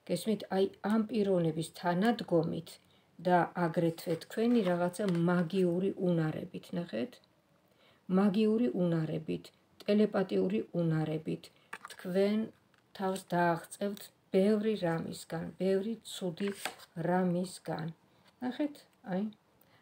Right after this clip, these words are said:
აქ ამოვიდა სამიანის მონეტები, სამყაროს შეწევნა,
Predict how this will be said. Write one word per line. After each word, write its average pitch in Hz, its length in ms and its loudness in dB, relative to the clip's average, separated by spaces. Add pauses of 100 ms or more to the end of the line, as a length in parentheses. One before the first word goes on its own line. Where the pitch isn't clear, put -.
(160)
აქ 214 180 -4
ამოვიდა 190 460 2
სამიანის 196 600 -2
მონეტები, 180 560 0
სამყაროს 214 600 -2
შეწევნა, 180 560 -6